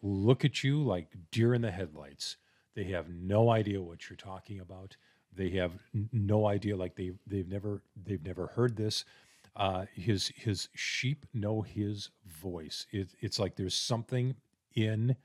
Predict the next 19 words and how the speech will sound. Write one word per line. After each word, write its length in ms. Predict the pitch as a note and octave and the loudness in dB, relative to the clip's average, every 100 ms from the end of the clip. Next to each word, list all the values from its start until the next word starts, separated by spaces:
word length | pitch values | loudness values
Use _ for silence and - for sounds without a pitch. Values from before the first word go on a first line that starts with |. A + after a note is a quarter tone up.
| _ _ _ _ _ - | _ _ _ _ _ 2
there's 180 | A#2 - | 4 8
something 340 | G#3 G#3 F3 | 6 8 6
in, 360 | C#3 C#3+ C#3 C3 - | 8 8 6 4 6
in 180 | B2+ | 6
people 460 | C3 A#2 A#2 G#2+ A2 - - _ | 6 0 2 0 0 -6 -20 _
who 500 | - B2+ B2 A2+ G#2+ G2 _ _ _ G#2 - | 0 6 6 6 2 -4 _ _ _ -18 4
get 220 | C3+ C#3 | 6 6
to 120 | - | 4
know 260 | A#2 A2 A2 | 4 4 4
Jesus 480 | F#2 G#2+ G2+ F#2+ F2+ | 2 0 0 -2 -2
as 200 | F#2+ - | -4 -2
their 140 | G2 | -4
Savior, 380 | E2 A#2 G#2 F#2+ | -4 -2 -2 -4
where 180 | F2 F#2+ | -4 -2
they, 220 | F#2 G2+ G#2 - | 0 -2 -4 -6
they 180 | F#2 G2+ | -2 0
just, 300 | F#2 G#2+ - _ _ _ | 0 -2 -4 _ _ _
they 120 | G2 | -2
know. 380 | F#2 G2 D#2+ | 0 -2 -2